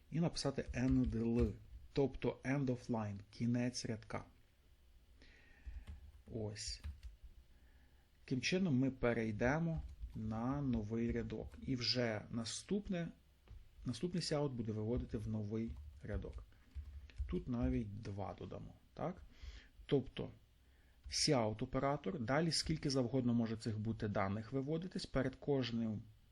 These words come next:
по кожною порцією даних в нас іде такий значок "два" менше. І текст в лапках, потім знову значок "два" менше, роздільник,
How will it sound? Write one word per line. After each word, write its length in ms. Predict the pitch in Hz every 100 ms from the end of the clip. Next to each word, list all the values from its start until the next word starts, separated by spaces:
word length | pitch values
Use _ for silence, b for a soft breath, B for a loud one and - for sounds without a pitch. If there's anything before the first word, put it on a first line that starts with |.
| -
по 220 | 135 127
кожною 480 | - 135 117 107 107
порцією 560 | - 110 - 107 107
даних 420 | 110 160 190 165
в 40 | -
нас 160 | 110
іде 200 | 110 123
такий 240 | 131 - 113
значок 360 | 107 - 120
"два" 220 | 107 107 101
менше. 500 | 95 98 - 202 240 B B B B B B B -
І 320 | 131 160 185 - - - - - -
текст 360 | 147 170 -
в 80 | 117
лапках, 640 | 117 113 - 107 180 240 - - - - b b b -
потім 320 | 123 127 110
знову 320 | 110 127 107
значок 400 | 107 107 113 104
"два" 220 | 104 104
менше, 600 | 104 101 101 104 185 214 220 139
роздільник, 580 | 139 135 139 151 160